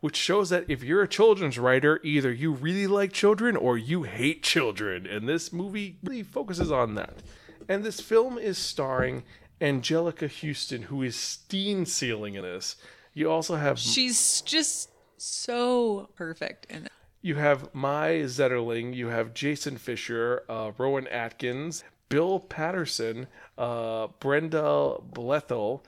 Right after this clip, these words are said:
Speaker 1: and then as a nice li-, a bunch of other actors, and then one who I did not expect to see in this film, a certain person named Jim Carter, who, well, let's just say he had a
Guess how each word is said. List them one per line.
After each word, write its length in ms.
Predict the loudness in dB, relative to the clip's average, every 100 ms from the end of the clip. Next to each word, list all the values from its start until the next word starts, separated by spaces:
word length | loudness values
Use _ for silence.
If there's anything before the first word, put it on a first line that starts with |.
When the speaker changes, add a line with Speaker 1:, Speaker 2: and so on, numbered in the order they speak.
| -20 -20 -6
Speaker 1:
and 240 | -4 0
then 360 | 4 4 4 -4 -2
as 220 | 0 0
a 160 | -2 -4 -4
nice 400 | -4 -2 -2 -4
li-, 180 | -4 -4
a 60 | -2
bunch 200 | -2 2
of 80 |
other 220 | 2 2 0
actors, 420 | -2 -2 -4 -4
and 80 | -6
then 160 | -4
one 240 | -2 -2 -2
who 200 | -2 -2
I 120 | -2
did 240 | -4 -6
not 220 | -4 -6
expect 560 | -6 -10 -6 -6 -6 -10
to 120 | -12
see 480 | -6 -6 -6 -6 -4
in 140 | -4
this 160 | -4 -8
film, 340 | -4 -2 -2
a 60 | -4
certain 260 | -2 -2 0
person 320 | -2 -2 -4
named 340 | -4 -4 -8
Jim 280 | -4 -4 -4
Carter, 500 | -2 -2 -2 -6 -12 -18 -20 _
who, 400 | -4 0 0 -2
well, 540 | -2 0 2 2 0 -4 _ _ _ _ _ _ _ _ -2
let's 220 | -2 0
just 220 | -2 0
say 400 | 2 4 4 2
he 220 | -2 -6
had 360 | -4 -2 0 0
a 500 | 2 2 0 -2